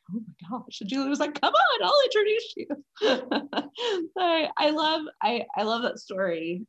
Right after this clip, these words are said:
um, 'cause I think it's just so representative of the community that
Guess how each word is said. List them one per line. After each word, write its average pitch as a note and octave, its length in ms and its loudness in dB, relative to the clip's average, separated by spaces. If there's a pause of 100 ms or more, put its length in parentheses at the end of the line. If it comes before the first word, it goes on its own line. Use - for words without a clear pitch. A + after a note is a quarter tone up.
um, D#3+ 360 -14
'cause G#3 140 -10
I G#3 80 -4
think G#3 200 -6
it's - 180 -6
just - 320 -10
so E3+ 360 -2 (500)
representative F3+ 720 -6
of D#3 160 -8
the F#3 100 -12
community D#3+ 540 -8
that C3 260 -10